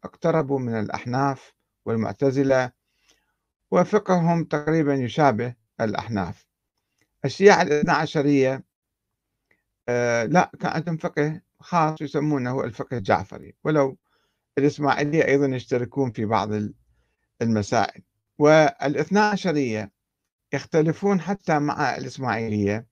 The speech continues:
في الفكر السياسي، وأساسًا، آه، الفرقة الاثنا عشرية ولدت في القرن الرابع لمواجهة الدولة الفاطمية، لمواجهة المذهب الإسماعيلي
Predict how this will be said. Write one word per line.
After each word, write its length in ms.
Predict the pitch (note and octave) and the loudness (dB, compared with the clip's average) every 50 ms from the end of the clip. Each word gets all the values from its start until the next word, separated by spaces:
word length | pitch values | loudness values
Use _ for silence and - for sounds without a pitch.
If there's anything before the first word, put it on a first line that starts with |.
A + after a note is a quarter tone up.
| _ _ _ _ _ _ _ _ _ _ _ _ _ _ | _ _ _ _ _ _ _ _ _ _ _ _ _ _
في 100 | - C#3+ | -8 -8
الفكر 340 | B2+ - - F3+ F3 F#3+ F3 | -6 -4 -6 -6 -4 -2 -4
السياسي، 840 | F3+ - - - D#3+ C#3+ C#3 C#3 C#3+ D3 D3 - C3 G#2+ F#2+ F#2 _ _ _ _ _ _ _ _ _ _ _ _ _ _ _ _ _ _ _ _ - | -4 -4 -2 2 4 4 6 6 4 2 0 -4 -6 -6 -6 -6 _ _ _ _ _ _ _ _ _ _ _ _ _ _ _ _ _ _ _ _ -4
وأساسًا، 720 | C3+ - D3+ C3+ - D#3+ D3+ D3+ - D3+ B2+ A#2+ A#2 - _ _ _ _ _ _ _ _ _ _ _ _ _ - - | -2 -2 -2 0 2 2 2 2 0 -2 -4 -4 -6 -10 _ _ _ _ _ _ _ _ _ _ _ _ _ -4 -2
آه، 380 | A#2 A2+ A2+ A2 A2 - - _ - | 0 2 2 0 0 -4 -8 _ -8
الفرقة 1300 | A2+ A2 G#2+ A2 G2+ F#2 _ _ _ _ _ _ _ _ _ _ _ _ _ - D#3 D#3 - - B2 | -6 -6 -6 -6 -8 -10 _ _ _ _ _ _ _ _ _ _ _ _ _ -4 -4 -2 -2 -2 -4
الاثنا 320 | A2+ - - G2+ B2 A2+ G#2 | -4 -4 -6 -6 -6 -4 -4
عشرية 460 | G2+ A#2 - - A#2 A#2 B2 B2 A2+ | -4 -4 -6 -6 -4 -2 -2 -2 0
ولدت 580 | A#2+ C3+ E3 E3+ E3 C#3+ D3+ D3 D3 _ _ _ _ _ | 0 0 0 0 0 0 0 -2 -2 _ _ _ _ _
في 100 | - A#2 | -8 -8
القرن 360 | A2+ A2+ - - C#3 D#3 D3 | -8 -8 -10 -6 -4 -4 -4
الرابع 460 | C#3 C3+ D3 C#3+ C#3+ C#3 C3+ D#3 - - _ _ _ _ _ _ _ _ _ _ _ - | -2 0 0 0 0 2 0 -2 -4 -4 _ _ _ _ _ _ _ _ _ _ _ 4
لمواجهة 920 | C#3 D3 D#3+ E3 E3 E3 E3 E3+ E3 E3 D3+ D3+ G#3+ A3+ G#3+ G#3+ G#3+ G#3+ - - - _ _ _ _ _ _ _ _ _ _ _ _ - - | 6 6 6 6 6 4 4 4 2 2 4 6 6 6 6 2 -2 -4 -6 -10 -16 _ _ _ _ _ _ _ _ _ _ _ _ -4 -4
الدولة 380 | B2+ B2 B2+ E3+ F3+ F3+ E3+ | -4 0 2 2 4 4 2
الفاطمية، 720 | E3 D3+ - B2+ A2 - A#2 G2+ G2+ G2 F#2 F2 F2+ F#2+ _ _ _ _ _ _ - | 0 -2 -2 -4 -4 -2 -2 -2 0 0 -2 -2 -6 -12 _ _ _ _ _ _ -10
لمواجهة 640 | B2+ A#2+ B2+ C3 C3+ C3+ B2+ D3+ E3+ E3 E3 E3 D#3+ - - - - | -6 -4 -2 -2 -2 -2 -2 -2 -2 -2 -2 -4 -8 -10 -16 -12 -10
المذهب 440 | B2 C3+ C#3 D3 C#3 C#3+ C#3 A#2+ F#2+ | -6 -4 -4 -4 -2 -4 -4 -4 -6
الإسماعيلي 880 | - F#2 F#2+ G2+ G2+ A2+ A2+ G#2+ F#2+ A2 C#3 C3+ C3+ C3 B2+ B2+ | -8 -6 -6 -6 -6 -4 -4 -4 -2 -2 -4 -4 -4 -6 -6 -8